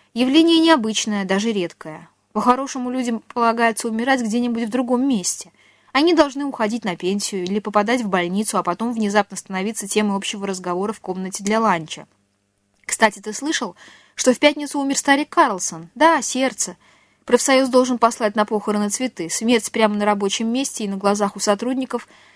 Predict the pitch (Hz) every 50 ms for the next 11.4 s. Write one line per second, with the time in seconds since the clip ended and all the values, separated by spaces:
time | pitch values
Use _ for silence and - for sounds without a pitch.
0 | _ - 254 277 285 - 339 349 294 269 269 277 269 - 247 226 214 240 254 -
1 | 226 196 - - 202 202 - 214 208 220 226 208 190 175 165 156 147 160 - _
2 | _ _ - _ _ _ _ _ _ _ _ - 233 254 262 - 254 254 262 262
3 | 285 339 339 339 311 269 - - - 226 220 214 220 254 269 - - 226 214 208
4 | - 202 196 202 - 233 240 - - - 196 165 - - - _ _ _ _ 185
5 | 202 214 208 233 214 226 214 208 214 214 220 214 208 208 208 208 214 220 214 220
6 | 226 226 226 233 254 240 190 165 156 - - - _ _ - 208 208 202 202 190
7 | - 196 190 180 175 - 208 214 220 233 262 285 294 - _ _ _ - - -
8 | 349 311 285 254 247 247 262 285 - - 233 208 202 196 208 202 233 240 220 247
9 | - 226 208 202 190 185 185 180 190 190 196 196 190 190 190 196 208 220 202 180
10 | 160 151 165 _ _ _ _ _ 285 285 - - 214 185 185 185 185 190 202 208
11 | - - 165 156 - - - 165